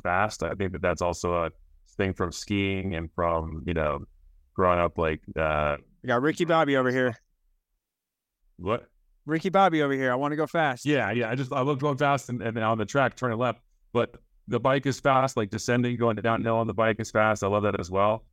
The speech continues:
Speaker 1: So, um, yeah.
Speaker 2: No, it's great. Is it, have you done any kind of mountain biking stuff, or is it all just,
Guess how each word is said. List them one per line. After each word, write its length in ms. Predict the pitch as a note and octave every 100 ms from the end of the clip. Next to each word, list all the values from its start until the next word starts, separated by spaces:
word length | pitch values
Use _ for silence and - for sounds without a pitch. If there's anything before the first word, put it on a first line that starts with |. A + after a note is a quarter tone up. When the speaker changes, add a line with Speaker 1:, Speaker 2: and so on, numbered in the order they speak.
| _ -
Speaker 1:
So, 540 | - G#2 G2 F#2+ F#2 F2+
um, 540 | F2 F2 D#2+ E2 E2 E2 - - - - - -
yeah. 280 | D2+ C#2+ C2+ - - - - _ -
Speaker 2:
No, 160 | D3+
it's 160 | A2 -
great. 300 | B2+ C3 A2+
Is 140 | - C#3+
it, 100 | D#3+
have 200 | D3 D#3
you 60 |
done 180 | D#3+ E3+
any 240 | E3 E3 D3
kind 240 | D#3 D3+
of 200 | C#3+ B2
mountain 300 | B2 C3 D3+
biking 320 | D3+ D3+ E3
stuff, 280 | - F3 G3+
or 100 | D3
is 120 | B2+
it 60 | B2+
all 180 | B2 B2
just, 240 | A#2 -